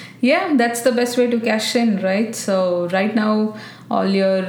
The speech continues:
digital currencies are still very much in the private realm, and one of the big things that's stopping them from becoming mainstream is that the government doesn't approve.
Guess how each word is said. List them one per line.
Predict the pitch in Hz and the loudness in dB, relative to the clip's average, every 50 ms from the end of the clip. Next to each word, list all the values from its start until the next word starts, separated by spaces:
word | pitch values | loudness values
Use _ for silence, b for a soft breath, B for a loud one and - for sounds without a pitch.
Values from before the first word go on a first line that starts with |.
| 180 185 | -6 -10
digital | - - 202 190 - - - - 185 185 180 | -6 -6 -6 -6 -6 -8 -6 -6 -6 -6 -2
currencies | 185 190 180 180 185 180 - 190 180 | -2 -2 -2 0 -2 -2 -4 -4 -4
are | 180 185 | -2 -4
still | 180 - - - 208 196 196 190 190 190 | -6 -6 -4 -2 0 0 0 0 -2 -4
very | 190 185 185 180 180 | -2 -2 -2 -2 -2
much | 180 185 180 185 - | -2 -4 -6 -6 -6
in | - 180 | -6 -6
the | 180 | -6
private | 185 - - 175 170 170 170 175 170 170 | -6 -4 -4 -2 -2 -2 -2 -4 -4 -2
realm, | 185 175 175 175 180 | -2 -2 -2 -2 -4
and | 175 175 175 | -4 -6 -6
one | 170 170 170 | -6 -6 -6
of | 170 165 | -6 -6
the | 180 | -6
big | 170 165 175 170 - - | -6 -6 -6 -8 -8 -10
things | - 175 175 175 170 - | -10 -8 -8 -8 -8 -6
that's | - 175 170 - - | -8 -8 -8 -6 -8
stopping | - - 202 202 202 208 220 202 | -2 0 0 0 2 0 0 0
them | 190 185 180 | 0 -2 -4
from | 175 - 175 170 165 | -6 -6 -6 -4 -4
becoming | 170 165 160 - - 170 170 175 170 165 | -4 -6 -6 -6 -6 -6 -4 -4 -4 -4
mainstream | 170 170 170 170 170 160 - - - 180 170 170 | -4 -4 -4 -4 -6 -6 -8 -8 -8 -6 -6 -4
is | 165 165 165 - | -4 -6 -6 -6
that | - 175 180 - - | -8 -8 -10 -8 -6
the | - 170 | -6 -6
government | 156 - 185 160 160 160 165 170 170 170 170 | -4 -2 -4 -4 -2 -2 -4 -4 -4 -4 -4
doesn't | 165 160 156 165 165 160 | -4 -4 -4 -4 -4 -4
approve. | 160 160 - - 185 175 165 - | -4 -6 -6 -6 -6 -6 -6 -8